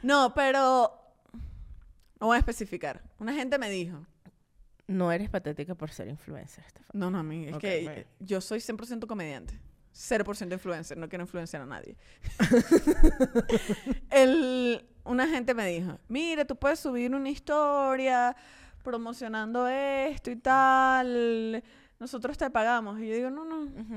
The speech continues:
Speaker 1: no, no, yo no". A mí no me gusta de verdad hacer publicidad. O sea, no,
Speaker 2: Ah,
Speaker 1: no
Speaker 2: sí,
Speaker 1: soy
Speaker 2: ajá.
Speaker 1: esa persona, ¿no? Eh, y yo de pana, de persona simpática,
Speaker 2: Ujú.
Speaker 1: que no sabe poner <laughs> límites,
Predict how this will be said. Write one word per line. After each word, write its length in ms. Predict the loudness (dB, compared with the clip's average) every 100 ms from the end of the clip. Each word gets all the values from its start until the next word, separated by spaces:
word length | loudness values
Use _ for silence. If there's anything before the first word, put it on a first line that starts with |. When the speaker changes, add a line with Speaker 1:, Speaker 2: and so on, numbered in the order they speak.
| -8
Speaker 1:
no, 120 | -6
no, 380 | -6 -6 -8 -6
yo 140 | -6
no". 180 | -6 -6
A 60 | 0
mí 120 | 2
no 100 | 4
me 140 | 2
gusta 400 | 4 2 2 2
de 60 | 6
verdad 220 | 6 4
hacer 240 | 0 -2 -6
publicidad. 1080 | -6 -6 -8 -6 -2 0 0 0 0 -2
O 40 | -4
sea, 160 | -2
no, 80 | 2
Speaker 2:
Ah, 80 | 2
Speaker 1:
no 100 | 2
Speaker 2:
sí, 160 | 2 0
Speaker 1:
soy 200 | 0 2
Speaker 2:
ajá. 120 | 0 -2
Speaker 1:
esa 260 | -2 -2
persona, 380 | -4 -6 -6 -6
¿no? 180 | -6 -6 -8 _ _ _ -10 -10 -12 -20 -20 -20 -20 -20 _ _ _ 0
Eh, 160 | 2 4
y 200 | 2 2
yo 220 | 6 6
de 140 | 6 4
pana, 420 | 4 2 0 -6 -12 -20 -20 -20 -20 _ _ _
de 140 | -4 -2
persona 440 | 0 -2 -2 -6
simpática, 640 | -4 -4 -2 -2 -4 -8
Speaker 2:
Ujú. 340 | -6 -6 -8 -12 _ _ _ -8
Speaker 1:
que 100 | -6
no 140 | -6
sabe 200 | -6 -6
poner 260 | -4 -6 -2
<laughs> 0 |
límites, 640 | 2 6 6 6 2 2